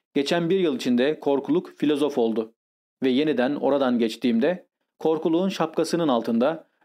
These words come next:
iki kuzgunun yuva yaptığını gördüm. Uyur gezerler. Doğduğum şehirde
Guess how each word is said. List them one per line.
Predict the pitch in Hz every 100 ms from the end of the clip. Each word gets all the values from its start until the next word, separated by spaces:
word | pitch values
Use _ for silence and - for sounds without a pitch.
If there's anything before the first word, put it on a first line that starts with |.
| -
iki | 147 180
kuzgunun | 160 139 131 123 151 -
yuva | 139 147
yaptığını | 147 123 127 117
gördüm. | 123 120 113 113 - _ _ _ _ _ _ _ _ _ _ -
Uyur | 139 147
gezerler. | 131 131 123 120 123 - _ _ _ _ _ _ _ _ 151
Doğduğum | 156 160 185 196
şehirde | 175 139 120 135 185 -